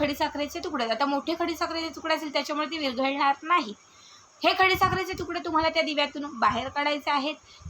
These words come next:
केशर जर पॉसिबल असेल तर तेही बाहेर काढा आणि त्याच्यासोबत घातलेल्या ज्या लवंग आहेत त्या लवंगाही तुम्हाला बाहेर काढायच्या आहेत. त्याच्यानंतर ह्या सर्व ज्या वस्तू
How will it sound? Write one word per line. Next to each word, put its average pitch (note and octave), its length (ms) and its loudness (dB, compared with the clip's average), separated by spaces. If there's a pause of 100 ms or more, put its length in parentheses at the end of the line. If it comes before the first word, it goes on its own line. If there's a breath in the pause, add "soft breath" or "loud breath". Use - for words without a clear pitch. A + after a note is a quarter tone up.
केशर D4 420 4 (320)
जर C#4 140 6
पॉसिबल C#4 440 0
असेल C#4+ 260 -2
तर D4+ 80 0
तेही A#3+ 380 -2
बाहेर C#4 260 6
काढा C#4 260 2 (400 loud breath)
आणि C4 160 0
त्याच्यासोबत C#4+ 360 2
घातलेल्या C#4 420 2
ज्या C#4 120 2 (220)
लवंग D#4 300 4
आहेत A#3+ 240 4 (140)
त्या C4 80 4
लवंगाही A#3+ 520 0
तुम्हाला B3 340 -4
बाहेर G#3 260 -2
काढायच्या F#3 440 -10
आहेत. - 460 -18
त्याच्यानंतर C#4 540 4
ह्या C#4+ 160 6
सर्व C4+ 340 2
ज्या C4 160 2
वस्तू B3 360 -6